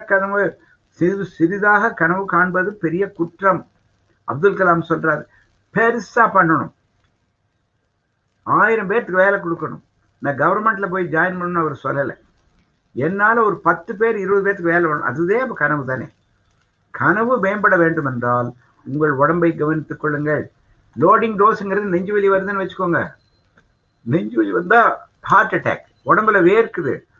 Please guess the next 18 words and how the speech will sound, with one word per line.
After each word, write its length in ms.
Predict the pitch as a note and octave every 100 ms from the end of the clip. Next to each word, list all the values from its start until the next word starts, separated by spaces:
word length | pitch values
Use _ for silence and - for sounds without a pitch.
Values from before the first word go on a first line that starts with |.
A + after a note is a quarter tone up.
| _ _ -
இங்க 180 | D#3 F3
வலிக்குது, 380 | F3+ G#3+ G#3+ D#3+ G#2 A#2
வலி 160 | C#3+ G3+ G3
இங்க 120 | G#3 G#3
வருது, 260 | F#3+ G3 A#2+ - _ _
heart 260 | - E3 E3
attack. 280 | C#3 F#2+ - _ _ _ _ -
பையில 240 | F3 G3+ F3
மாத்திரை 300 | G3 A3+ A3
வச்சுக்கணும், 480 | F#3+ E3 D#3+ C3+ B2
loading 300 | E3 G#3 G#3 F3+
dose 220 | E3+ -
tablet, 360 | F3 F#3 E3+ C#3+
மூணு 160 | D#3 E3 D#3+
tablet, 380 | F3 F3+ F3+ - _ - - _ _ -
அது 220 | F3 A#3
இந்த 120 | G#3 F#3+
புக்ல 200 | F#3